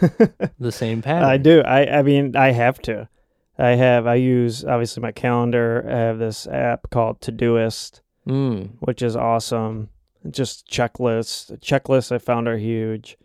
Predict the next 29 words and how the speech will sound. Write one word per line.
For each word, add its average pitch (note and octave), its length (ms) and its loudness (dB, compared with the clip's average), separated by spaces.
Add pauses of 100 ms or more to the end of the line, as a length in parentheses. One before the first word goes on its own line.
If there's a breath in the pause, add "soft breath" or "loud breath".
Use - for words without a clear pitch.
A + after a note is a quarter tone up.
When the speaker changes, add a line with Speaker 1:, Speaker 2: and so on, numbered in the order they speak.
(180)
Speaker 2:
Yeah. B2+ 200 -2
Speaker 1:
Like, A#2+ 260 -2
you B2+ 120 0
have B2 220 2
to A2+ 240 -4
kind A#2 240 -4
of A2 220 -4 (120)
plan. A#2+ 380 -4
What C#3+ 140 0
a A2+ 220 -2
totally A#2 480 0 (480)
right-handed A#2+ 580 -4
swing - 380 -4
we A#2 100 -2
did A2+ 200 -4
here, A2+ 200 -2
curveball, A#2+ 580 -2 (160)
Speaker 2:
Yeah, B2 240 0 (100)
we A2 80 -6
Speaker 1:
going C3 160 2
to B2+ 60 0
Speaker 2:
kinda B2 140 2
Speaker 1:
this, A#2 100 0
Speaker 2:
went. - 80 -16
Speaker 1:
but F#3+ 140 6
it's G3+ 140 2
good, A#2+ 280 2
whatever. C3 320 2 (240)
And, C3 440 0